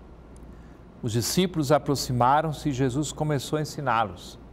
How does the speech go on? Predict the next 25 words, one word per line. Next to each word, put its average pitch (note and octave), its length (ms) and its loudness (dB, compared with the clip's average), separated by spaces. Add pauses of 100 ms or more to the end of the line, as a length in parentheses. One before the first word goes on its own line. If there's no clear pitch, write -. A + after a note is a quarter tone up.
(960)
"Bem-aventurados C3+ 880 2
os C3 160 -4
pobres B2+ 480 4
em B2 100 0
espírito, D3+ 640 -2
porque C3+ 300 -8
deles C3 340 -2
é C#3 80 2
o A2+ 80 -2
reino A#2+ 260 -4
dos G#2+ 220 -8
céus. - 480 -4 (1500)
Bem-aventurados B2+ 720 4
os A#2 160 -4
aflitos, E3 800 -2 (640)
porque B2 260 -2
serão C3+ 280 0
consolados. B2+ 960 -2 (1080)
Bem-aventurados C3 880 2
os B2+ 180 0
mansos, D#3+ 520 0
porque - 360 0
possuirão B2+ 520 0
a A#2+ 60 2
terra. A2 480 0